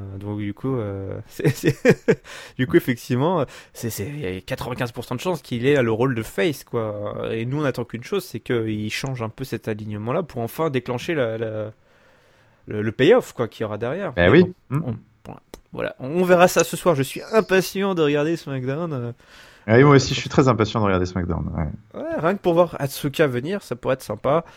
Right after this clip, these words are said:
Speaker 1: Euh, allez.
Speaker 2: Ça, je suis content d'avoir, ouais.
Speaker 1: <laughs> Ça en est terminé, hein, de ce pay-per-view. La route a été longue, hein, l'autoroute a été longue.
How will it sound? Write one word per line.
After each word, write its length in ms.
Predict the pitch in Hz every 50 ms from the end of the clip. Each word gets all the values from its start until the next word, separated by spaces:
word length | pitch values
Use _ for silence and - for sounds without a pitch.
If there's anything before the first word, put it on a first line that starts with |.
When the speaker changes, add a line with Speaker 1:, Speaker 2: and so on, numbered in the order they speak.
| - - - - - - - -
Speaker 1:
Euh, 380 | 101 110 110 110 107 104 107 -
allez. 260 | - 139 143 139 131 120
Speaker 2:
Ça, 280 | - - - - 139
je 80 | - -
suis 60 | - - _
content 220 | _ - - 92
d'avoir, 300 | 82 82 82 82 - - 85
ouais. 760 | 85 - - - 151 135 - - 196 190 - - - 185 - - - _ -
Speaker 1:
<laughs> 260 | - - - - -
Ça 160 | - - 160
en 60 | 156
est 140 | 165 165 -
terminé, 500 | - 175 165 165 170 165 160 165 160 151
hein, 120 | 143 139
de 120 | 131 135 139
ce 180 | 135 - 156
pay-per-view. 960 | 147 - - 165 151 151 - 147 143 143 135 131 139 143 147 151 151 156 156
La 120 | 147 139 135
route 280 | 127 147 160 - -
a 60 | 143
été 260 | 139 139 135 - 131 123
longue, 340 | 127 135 139 151 160 139
hein, 80 | 135 123
l'autoroute 600 | 123 151 160 - - 165 143 151 165 - - - - -
a 60 | 135 120
été 260 | 143 156 - 139 127
longue. 500 | 120 127 131 131 143 165 165 170 170